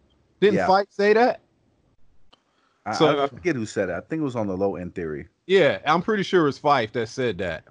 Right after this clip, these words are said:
Speaker 1: No, he said that on Wordplay.
Speaker 2: Well, I heard that, um, oh, yeah, you can't call yourself an M C if you know that you're soft. Yeah, okay. Well, I, I heard that, uh, Q-Tip got punched once, uh,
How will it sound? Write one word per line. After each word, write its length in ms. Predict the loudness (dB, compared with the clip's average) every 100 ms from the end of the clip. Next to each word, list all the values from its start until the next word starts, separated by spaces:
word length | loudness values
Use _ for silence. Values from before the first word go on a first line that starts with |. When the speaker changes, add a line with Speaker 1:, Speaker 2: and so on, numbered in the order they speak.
| _ -4
Speaker 1:
No, 140 | -2 0
he 100 | 0
said 240 | 2 2
that 160 | 4 4
on 180 | 2 4
Wordplay. 640 | 4 2 0 -4 -4 -6 _ _ _ _ _ _ 0
Speaker 2:
Well, 140 | 4
I 120 | 4
heard 300 | 4 2 2
that, 180 | 0 0
um, 360 | 0 -2 -6 -8 0
oh, 120 | 2
yeah, 220 | 4 2
you 180 | -2 -10
can't 220 | -10 -8
call 200 | -4 -2
yourself 420 | -4 -6 -6 -6
an 80 | -8
M 120 | -8
C 240 | -10 -8 -8
if 140 | -8
you 80 | -6
know 240 | -4 -4
that 260 | -2 -2 -2
you're 60 | -8
soft. 380 | 0 2 2
Yeah, 100 | -4
okay. 320 | -6 -6 -12 -12 _ _ _ -2
Well, 160 | 2
I, 360 | 4 2 2 2
I 20 |
heard 220 | 2 -2 -2
that, 180 | -6 -6
uh, 380 | -6 -4 -4 -8 -12 _ _ _ _
Q-Tip 460 | -10 -10 -4 -4
got 240 | -2 -4 -2
punched 360 | -6 -6 -8
once, 480 | -12 -10 -12 -18 -20 _ _ _ _ _ -6
uh, 360 | -4 -2 -4